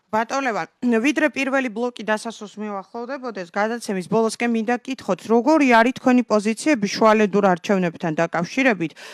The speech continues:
რუსთავის თემაში გავიგეთ, თქვენ აყენებთ კანდიდატს, ა, სასახად გაქვთ თქვენი პარტიული პოლიტიკა, ა, სხვა, ა, ასე ვთქვათ, ა,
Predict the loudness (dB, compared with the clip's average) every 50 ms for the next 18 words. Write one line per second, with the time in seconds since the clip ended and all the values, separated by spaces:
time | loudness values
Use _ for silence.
0 | -10 -6 -4 -2 -2 -2 0 4 4 4 4 4 2 0 -2 0 0 0 0 -2
1 | -2 0 4 4 4 4 2 0 -2 -2 -4 -2 -2 -4 -2 0 -2 -2 -2 -4
2 | -4 -4 -6 -6 -4 -4 -2 -2 -2 -2 -2 0 0 0 0 -2 -6 -2 0 0
3 | 2 2 0 -2 -2 -4 -4 -4 -4 -6 -2 -4 -4 -2 -2 -2 -2 -4 -4 -4
4 | -4 -2 -2 -2 0 0 0 0 0 -2 -4 -2 -2 -2 -4 -2 0 0 0 -2
5 | -2 -4 -6 -4 2 4 4 4 4 2 -6 -18 -18 -10 -2 2 4 6 6 4
6 | 2 0 -4 -2 2 4 6 8 10 10 10 10 10 8 8 8 6 6 8 8
7 | 8 8 6 6 4 2 2 2 2 2 2 0 -4 -2 2 2 2 2 2 2
8 | 2